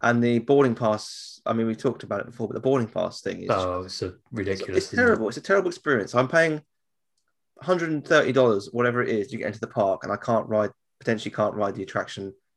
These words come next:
Speaker 1: that I care most about.
Speaker 2: Yeah.
Speaker 1: Ridiculous.
Speaker 2: What, what was the new attraction that the,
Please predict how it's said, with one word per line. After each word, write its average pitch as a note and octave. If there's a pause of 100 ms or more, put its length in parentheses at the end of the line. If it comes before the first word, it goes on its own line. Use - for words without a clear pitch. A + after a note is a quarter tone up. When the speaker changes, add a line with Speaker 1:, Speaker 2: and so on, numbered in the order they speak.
(100)
Speaker 1:
that -
I G2+
care G2+
most G#2
about. - (380)
Speaker 2:
Yeah. F#2+
Speaker 1:
Ridiculous. A#2
Speaker 2:
What, - (140)
what -
was F#3
the F#3
new E3
attraction A2
that G2
the, F#2+